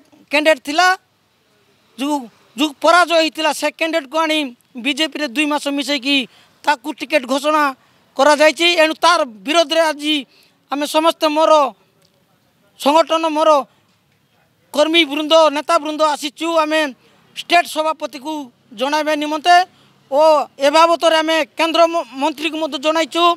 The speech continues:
ମାନ୍ୟବର ପ୍ରଧାନମନ୍ତ୍ରୀକୁ ମଧ୍ୟ ଲିଖିତ ଆକାରରେ ଜଣାଇଛୁ, ନ୍ୟାସନାଲ୍ ସଭାପତି ଜେ ପି ନାଡାକୁ ମଧ୍ୟ ଏ ବିଷୟରେ ଆମେ ଜଣାଇଛୁ। ମୋ ପ୍ରତି ଯେଉଁ ଅନ୍ୟାୟ ହେଇଛି,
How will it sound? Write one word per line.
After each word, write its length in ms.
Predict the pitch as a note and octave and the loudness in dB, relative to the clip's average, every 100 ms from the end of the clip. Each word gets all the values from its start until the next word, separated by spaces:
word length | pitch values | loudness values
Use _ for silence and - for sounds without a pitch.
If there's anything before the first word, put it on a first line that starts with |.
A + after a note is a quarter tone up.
| - _ _ _ - | -2 _ _ _ -2
ମାନ୍ୟବର 360 | C4+ F4 F4 F4 | 0 2 2 2
ପ୍ରଧାନମନ୍ତ୍ରୀକୁ 680 | D4 E4 F4 F4 E4 D4 D#4 | 0 2 2 2 -4 -6 -6
ମଧ୍ୟ 160 | D#4 D4 | -6 -4
ଲିଖିତ 280 | C#4+ - D4 | -6 -6 -4
ଆକାରରେ 280 | D#4+ D4+ C#4 | -4 -4 -4
ଜଣାଇଛୁ, 380 | D4+ D#4 A#3 F4 F4 - _ _ _ _ _ | -4 -4 0 2 2 -2 _ _ _ _ _
ନ୍ୟାସନାଲ୍ 460 | D4 D#4 D#4 F4 D#4 B3 _ _ _ _ - | -4 0 2 4 2 -4 _ _ _ _ -8
ସଭାପତି 540 | C#4 E4 D#4+ D#4+ D#4+ D#4 | 0 0 0 -2 -2 -2
ଜେ 140 | A3+ D#4 | 0 0
ପି 120 | D#4+ | -2
ନାଡାକୁ 320 | D#4 E4 D4 | -2 -2 -2
ମଧ୍ୟ 180 | D4+ B3+ | -4 -4
ଏ 80 | D4+ | -2
ବିଷୟରେ 320 | D4 C#4+ D4+ | -4 -6 -6
ଆମେ 160 | D4 C#4+ | -6 -6
ଜଣାଇଛୁ। 420 | C4+ D#4 D4+ F4 F4 - _ _ _ _ _ | -6 -6 -6 -6 -6 -8 _ _ _ _ _
ମୋ 60 | D#4 | 0
ପ୍ରତି 280 | F4 E4+ F4 | 2 0 -2
ଯେଉଁ 180 | C#4+ D#4 | 0 2
ଅନ୍ୟାୟ 240 | E4 E4+ E4 | 2 2 2
ହେଇଛି, 340 | D#4+ - D4+ | 0 -2 -6